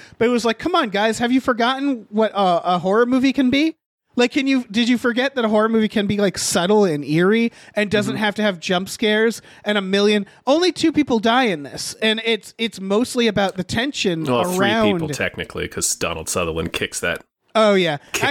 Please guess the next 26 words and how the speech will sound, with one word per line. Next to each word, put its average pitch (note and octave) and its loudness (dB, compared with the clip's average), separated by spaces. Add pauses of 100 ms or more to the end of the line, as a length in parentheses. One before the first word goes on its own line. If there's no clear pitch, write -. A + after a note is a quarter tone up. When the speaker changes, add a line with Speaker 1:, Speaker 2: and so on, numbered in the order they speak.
(120)
Speaker 1:
Actually, B2+ 2
Speaker 2:
that C3 -2
Speaker 1:
four D4 2
Speaker 2:
big F3+ 0
Speaker 1:
people. B2+ 2
Speaker 2:
old A2 -2
bucket. C#3+ -2 (540)
Speaker 1:
Four F4 2
people D#3+ -4
then, D3+ 0
'cause E3+ -2
the D#3+ 0
teacher. D3 -2 (440)
Speaker 2:
That's F3+ 0
right, G#3 2
the C3+ -8
Speaker 1:
Um, - -8
Speaker 2:
teacher C3 -4
dies, F2 -2
Speaker 1:
five A#3 2
Speaker 2:
yeah. A3 2
Speaker 1:
if G#3+ 2
you A3+ 0
count G#3+ -2
the F#3+ -8
mom. D3 -4